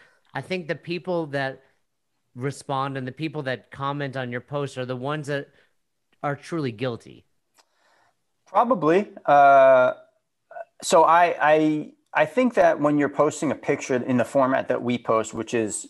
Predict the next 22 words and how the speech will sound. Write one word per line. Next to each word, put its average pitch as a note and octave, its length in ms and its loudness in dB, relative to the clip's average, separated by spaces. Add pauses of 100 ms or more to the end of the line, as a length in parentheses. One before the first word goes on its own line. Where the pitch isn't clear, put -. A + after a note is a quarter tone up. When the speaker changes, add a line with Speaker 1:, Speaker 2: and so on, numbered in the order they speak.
Speaker 2:
there's A#2+ 480 -6
text - 440 -2
on A2+ 180 -2
some A2 200 -6
sort A2 320 -2
of G2+ 300 -4 (200)
screen A2+ 720 -6
or, G#2 720 -4
uh, G2 240 0 (320)
paper A2 480 -2
or F#2+ 60 -6
Post-it G#2 500 -8
or G#2 140 -8
whatever, G2+ 420 -2 (440)
it's F#3+ 120 2
kinda D#4 260 0
like - 220 -2
Twitter D3 360 0
because B2 420 -4 (400)
you D3+ 140 0
don't - 240 0
have D#3 600 0